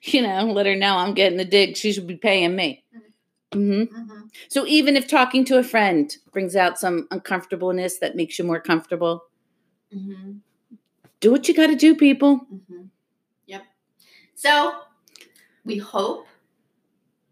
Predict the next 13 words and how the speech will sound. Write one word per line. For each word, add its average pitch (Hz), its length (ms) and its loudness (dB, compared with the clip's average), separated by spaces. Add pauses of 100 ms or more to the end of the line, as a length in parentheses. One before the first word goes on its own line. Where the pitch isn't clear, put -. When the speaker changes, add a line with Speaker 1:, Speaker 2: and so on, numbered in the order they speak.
(280)
Speaker 2:
after 208 260 -12
listening 202 440 -8
to - 100 -16
this 466 320 -14 (640)
that 196 240 -4
you 220 580 -10
will, 185 840 0
um, 175 560 -6
be 180 120 -6
more 170 280 -6
comfortable 202 840 -6 (1900)
in 220 200 -2
being 202 340 0